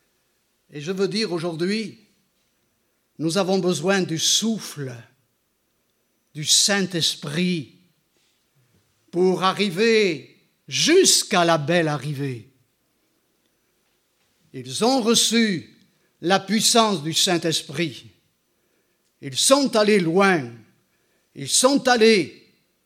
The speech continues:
porter la parole de Dieu jusqu'à chez nous. Pourquoi ? Parce que ils ne se sont pas laissés arrêter par tout ce que nous venons de voir, mais ils ont compris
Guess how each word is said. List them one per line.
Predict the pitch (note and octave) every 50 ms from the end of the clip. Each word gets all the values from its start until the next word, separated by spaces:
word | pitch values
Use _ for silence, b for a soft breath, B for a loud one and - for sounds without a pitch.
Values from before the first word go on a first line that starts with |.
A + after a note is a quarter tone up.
| _ _ _
porter | - F#3+ F3+ - - _ - A3 G#3+
la | G3+ F3+ F3
parole | F3+ F#3+ F#3+ E3+ D#3 F#3+ F#3+
de | E3 F3+ F3+
Dieu | D3+ C3+ D#3+ G3 G3 F#3 E3 C3 - - - _ _ _ _ _ _
jusqu'à | B2+ C3 F#3+ G3 - - - G#3 F#3+
chez | F3 - - - G#3 G#3
nous. | A3 A#3+ A#3+ G#3 D3+ - - _ _ _ _ _ _ _ _ _ _ _ _ _
Pourquoi ? | F3 D#3+ C#3+ - - F3+ F#3+ G3+ F#3 E3+ C3+ A2 - - _ _ _ _ _ _
Parce | - E3 D#3 - -
que | - - F#3 F#3 F#3 F3 D#3+ C3+ - - - _ _ _ _ _ _ _ _ _ _ _ _ _ _ _ _ _ _ _
ils | C#3+ C#3 D3
ne | D#3+
se | D3+ - D#3+
sont | - F#3 F3 E3+ D#3+
pas | F#3 F3+ E3+
laissés | E3 D#3+ - - - F3 F3 F3 E3 - - _ _
arrêter | - E3+ D#3+ C#3+ E3 F3 D#3+ - - A#3 A#3 G3+ D#3 B2 - _ _ _ _ _ _ _ _ _ _ _ _ _ _
par | - E3+ D#3 - - _
tout | G3 F#3
ce | D#3+ - F3+
que | E3+ E3+ F#3
nous | F3 F3 E3
venons | D3 D3+ F3 E3+ F3 E3+ E3+
de | D#3+ D#3+
voir, | C#3+ D3 F3 G#3 G3+ F3+ D#3 C3 A#2+ - - _ _ _ _ _ _ _ _ _ _ _ _ _
mais | C#3+ D#3 E3 E3+
ils | E3 D#3 C3+ F3
ont | F3 E3+
compris | E3 - E3+ E3+ E3+ - D#3+ D#3+ F3+ G3+ G3 D#3+ A2 -